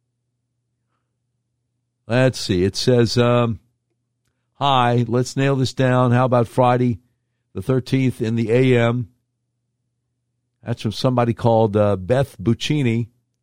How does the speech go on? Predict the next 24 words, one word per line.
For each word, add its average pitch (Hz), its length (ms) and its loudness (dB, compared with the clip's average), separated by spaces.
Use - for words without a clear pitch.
and 90 100 -6
it 95 40 -4
gives 113 240 0
her 131 220 2
address 107 680 0
and 101 240 -4
phone 143 280 0
number 107 400 0
in 98 180 -4
New 107 80 -2
York 120 340 2
City. 110 460 -4
Hunter 143 260 0
responds, 131 460 2
"I 123 140 4
may 202 160 4
be 247 100 2
going 180 180 4
to 139 80 2
Kyiv, 143 600 2
then 127 180 0
Davos 123 560 4
with 101 160 0
Dad. 127 460 4